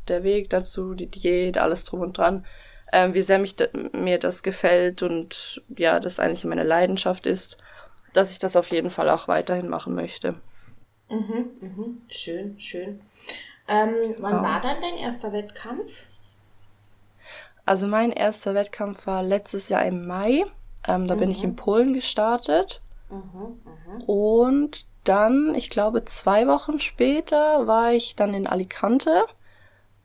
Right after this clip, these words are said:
Speaker 1: Und das waren eigentlich dann meine einzigen zwei Wettkämpfe oder die ersten zwei.
Speaker 2: Okay, verstehe. Und, ähm,
Speaker 1: Genau.
Speaker 2: bist du dann bei den Junioren gestartet, sag mal, oder auch schon bei den, äh,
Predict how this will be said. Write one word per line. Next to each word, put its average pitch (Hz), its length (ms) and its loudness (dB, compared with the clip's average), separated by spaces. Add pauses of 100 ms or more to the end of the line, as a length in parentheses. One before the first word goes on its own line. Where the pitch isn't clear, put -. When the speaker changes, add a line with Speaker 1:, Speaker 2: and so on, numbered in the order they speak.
(180)
Speaker 1:
Und 240 320 4
das 233 240 2
waren 202 280 4
eigentlich 190 440 -2
dann 180 180 2
meine 185 340 2 (240)
einzigen 170 440 0
zwei 175 260 2
Wettkämpfe 175 540 -4
oder 170 140 0
die 160 160 0
ersten 180 420 0
zwei. 165 460 -6 (720)
Speaker 2:
Okay, 226 400 -16
verstehe. 180 640 -12 (440)
Und, 233 340 2
ähm, 214 140 0
Speaker 1:
Genau. 220 400 0 (480)
Speaker 2:
bist 247 200 -6
du - 40 -12
dann 262 140 -2
bei 233 120 0
den 226 180 -2
Junioren 196 500 -2
gestartet, 233 640 -10
sag 214 200 -8
mal, 277 160 -8
oder 247 300 -2
auch 226 140 -2
schon 214 260 -4
bei 202 180 -2
den, 196 420 -6
äh, 185 520 -2